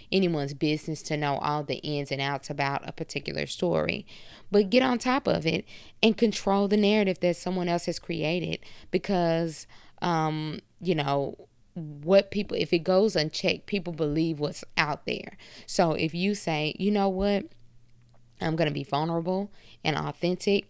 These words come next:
and I'm just gonna share what, what's true from my perspective, what, what is the truth about it," and say, "Listen,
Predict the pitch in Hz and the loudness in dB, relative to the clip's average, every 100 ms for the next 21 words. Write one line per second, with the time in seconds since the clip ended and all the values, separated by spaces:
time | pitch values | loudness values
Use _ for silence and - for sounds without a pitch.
0 | - - 160 156 156 151 - 151 143 - | -14 -6 -2 -2 -2 -6 -6 -4 -4 -6
1 | - - - 165 165 160 160 156 - - | -8 -4 0 2 2 2 0 -2 -8 -16
2 | - 151 151 156 151 - _ _ 165 156 | -10 -6 0 2 2 -2 _ _ -8 2
3 | 165 160 - - - 160 82 - - - | 2 2 -6 -6 -2 -2 -4 -10 -16 -18
4 | - 170 151 143 143 165 - - - - | 0 2 2 0 0 -4 0 0 0 -4
5 | 151 151 156 156 - 165 160 151 151 - | -6 -2 0 0 0 0 0 -2 -6 -4
6 | 175 147 151 151 147 143 147 - 151 147 | -4 -4 -4 -4 -2 -4 -6 -4 -2 -2
7 | 151 - - - - 170 165 - - 151 | -6 -14 -20 -18 -6 0 0 0 -6 -6